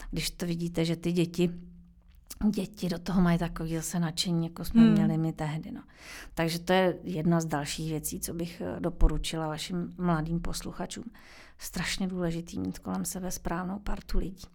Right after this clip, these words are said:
Speaker 1: Pak se všechno dělá taky jednoduše.
Speaker 2: Mhm.
Speaker 1: Říkala jsem
Speaker 2: Můžu
Speaker 1: to
Speaker 2: potvrdit,
Speaker 1: dětem,
Speaker 2: no.
Speaker 1: že jo. Říkám to svým dětem, říkám to v, ve škole ještě, kde učím. Říkám, vždycky je hrozně důležitý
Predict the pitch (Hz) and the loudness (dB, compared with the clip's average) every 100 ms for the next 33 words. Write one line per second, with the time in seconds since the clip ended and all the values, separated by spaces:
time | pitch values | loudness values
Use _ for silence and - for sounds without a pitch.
0 | - - - - 185 180 185 - 185 - | -20 -20 -20 -4 -2 2 2 2 0 0
1 | 180 185 175 175 175 - 160 156 160 180 | 0 2 2 0 -4 -6 -6 -2 0 6
2 | 220 220 214 226 - - - - 208 202 | 8 10 6 2 -6 -10 -10 -2 0 6
3 | 185 165 165 165 233 226 165 220 190 190 | 6 8 6 6 6 4 4 6 6 6
4 | 208 220 220 - - - - - - - | 4 2 -6 -14 -20 -18 -20 6 10 12
5 | - - - 208 202 175 - - - - | 12 10 8 6 6 8 8 8 6 -4
6 | - - - - 208 208 190 180 165 - | -14 -14 -12 -4 4 8 8 6 2 4
7 | 196 220 226 233 220 202 190 180 175 175 | 6 8 8 6 6 8 8 6 4 4
8 | 175 175 175 170 143 - - 196 208 165 | 6 6 2 -2 -4 -6 -12 -14 -6 -4
9 | 135 - - 165 156 - 214 202 185 - | -4 -4 -6 -2 -2 -2 -2 0 -2 -4
10 | 180 180 165 165 - 170 170 - - - | -6 -4 -4 -8 -6 -6 -6 -10 -18 -16
11 | - - 165 170 185 - - 214 175 170 | -10 -2 -2 0 -2 -4 -4 -2 0 -2
12 | 180 185 170 160 165 160 156 165 | -2 -2 0 2 2 0 -4 -6